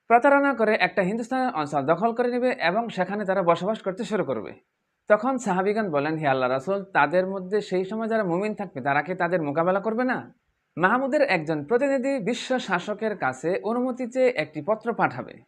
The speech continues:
তখন সেই বাইতুল মাকদাসের শাসক একদল সৈন্য পাঠাবে, আর তারা ইহুদিদেরকে আবার পরাজিত করবে। হাদিসটি বর্ণিত হয়েছে কিতাবুল ফিরদাউস পনেরোশত আটত্রিশ এবং সতেরোশত তিন নম্বর,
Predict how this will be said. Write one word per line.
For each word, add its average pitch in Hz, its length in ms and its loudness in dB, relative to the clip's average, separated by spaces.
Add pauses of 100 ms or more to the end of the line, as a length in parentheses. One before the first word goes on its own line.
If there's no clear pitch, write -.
(440)
তখন 254 280 4
সেই 226 240 2
বাইতুল 185 320 4
মাকদাসের 175 440 0
শাসক 165 520 0
একদল 127 360 0
সৈন্য 220 360 -4
পাঠাবে, 233 420 0 (360)
আর 175 320 6
তারা 151 200 4
ইহুদিদেরকে 220 640 -2
আবার 175 300 0
পরাজিত 160 400 2
করবে। 135 340 -4 (800)
হাদিসটি 285 340 2
বর্ণিত 226 340 0
হয়েছে 233 220 2
কিতাবুল 143 360 0
ফিরদাউস 226 580 2
পনেরোশত 196 400 -2
আটত্রিশ 208 640 4
এবং 156 300 0
সতেরোশত 208 480 -4
তিন 220 320 0
নম্বর, 104 240 -4